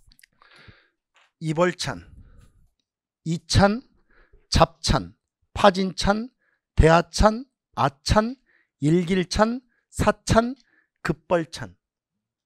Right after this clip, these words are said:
술잔을 부딪히며 찬찬찬.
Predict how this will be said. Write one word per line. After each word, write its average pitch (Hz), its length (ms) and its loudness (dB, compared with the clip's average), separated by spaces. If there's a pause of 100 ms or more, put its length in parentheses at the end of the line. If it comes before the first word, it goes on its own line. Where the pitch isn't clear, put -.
(160)
술잔을 214 640 -2
부딪히며 175 640 -8
찬찬찬. 160 720 -12